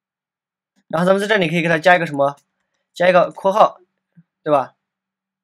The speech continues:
把它括起来，然后这个一整个加一个括号，然后再编一下。咱们要随时保证这个没有错误，对吧？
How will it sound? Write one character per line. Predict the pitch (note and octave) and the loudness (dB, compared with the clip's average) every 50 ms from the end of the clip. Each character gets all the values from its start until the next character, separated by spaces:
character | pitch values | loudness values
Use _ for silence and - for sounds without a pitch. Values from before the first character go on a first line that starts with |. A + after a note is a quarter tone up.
| _ _ _ _ _ - | _ _ _ _ _ -14
把 | - D3 | -12 -12
它 | C#3+ | -12
括 | D3 - F#3 F#3 | -6 -4 -2 -2
起 | F3+ - C#3 | -2 -4 -8
来， | B2 - - _ _ _ _ _ _ _ _ _ _ _ _ | -14 -14 -16 _ _ _ _ _ _ _ _ _ _ _ _
然 | - D#3 D#3+ | -6 -4 -2
后 | E3+ | -2
这 | D#3 F3 D#3+ | -2 -2 -2
个 | D#3 D3+ C#3 - - _ _ _ | 0 0 0 -2 -6 _ _ _
一 | E3 D#3+ D#3+ | -12 -10 -10
整 | D3+ C3+ B2+ | -8 -8 -4
个 | C3 G#2+ - - - _ _ _ - D#3+ _ _ | -2 -2 -2 -2 -6 _ _ _ -20 _ _ _
加 | D3+ C#3+ | -4 -4
一 | C#3+ | -4
个 | C#3 | -4
括 | C#3 - D3+ C#3+ | -6 -10 -8 -8
号， | D3+ - - _ _ _ _ _ _ _ _ _ _ _ _ _ _ _ _ _ _ _ _ _ _ _ _ _ _ _ _ _ _ _ _ | -8 -8 -8 _ _ _ _ _ _ _ _ _ _ _ _ _ _ _ _ _ _ _ _ _ _ _ _ _ _ _ _ _ _ _ _
然 | D#3 E3 | -4 -2
后 | F#3+ | 2
再 | F#3+ G3+ F3 D3+ | 4 4 2 2
编 | - - E3+ F3 | 0 0 0 0
一 | E3+ D3+ | 0 -2
下。 | D#3 C#3 - - _ _ _ _ _ _ _ _ _ _ _ _ _ _ _ _ _ _ _ _ _ _ _ _ _ _ _ _ _ _ _ _ _ _ _ _ _ _ _ _ _ _ _ _ | -2 -6 -6 -8 _ _ _ _ _ _ _ _ _ _ _ _ _ _ _ _ _ _ _ _ _ _ _ _ _ _ _ _ _ _ _ _ _ _ _ _ _ _ _ _ _ _ _ _
咱 | F3+ F3 | -4 0
们 | G3 | 2
要 | G#3 F#3+ | 4 4
随 | - F#3+ G3 | 4 2 0
时 | G3 A#3+ | 0 0
保 | G3+ F3 D#3 D3+ | 2 2 4 4
证 | F3+ F3+ C#3+ - | 4 2 0 -2
这 | D3 E3 | -6 -2
个 | D#3 D#3 D3+ D3 - - - | 0 2 2 2 2 -2 -6
没 | D#3 D#3+ F3 | -4 -2 -2
有 | F3 D#3+ | -2 -2
错 | - - A3 F#3+ D3+ | -2 -2 0 0 0
误， | - - _ _ _ _ _ _ _ _ _ _ _ _ _ _ _ _ _ _ _ _ _ _ _ _ _ | -2 -6 _ _ _ _ _ _ _ _ _ _ _ _ _ _ _ _ _ _ _ _ _ _ _ _ _
对 | F3+ E3+ | 2 4
吧？ | D3+ C3 - - _ | 4 4 2 0 _